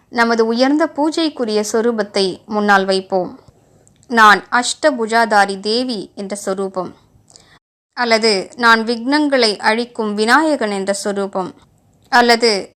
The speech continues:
"நான் ஸ்ரீ விஷ்ணு ஆவேன், சேஷனாக படுக்கையில் வீற்றிருக்கிறேன்,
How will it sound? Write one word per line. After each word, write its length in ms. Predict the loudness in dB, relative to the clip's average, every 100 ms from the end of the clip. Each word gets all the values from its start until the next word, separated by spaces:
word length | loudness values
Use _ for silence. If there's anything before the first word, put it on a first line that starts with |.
| _ _ _
"நான் 440 | 2 6 6 4 -8
ஸ்ரீ 360 | -12 -6 -4 -4
விஷ்ணு 400 | -4 -6 0 2
ஆவேன், 520 | 4 2 -2 -8 -12 _ _ _ _ _ _ -8 0
சேஷனாக 560 | 0 0 2 4 4
படுக்கையில் 540 | 2 -2 -2 -4 -6 -4
வீற்றிருக்கிறேன், 960 | -8 -6 -6 -6 -6 -4 -4 -4 -8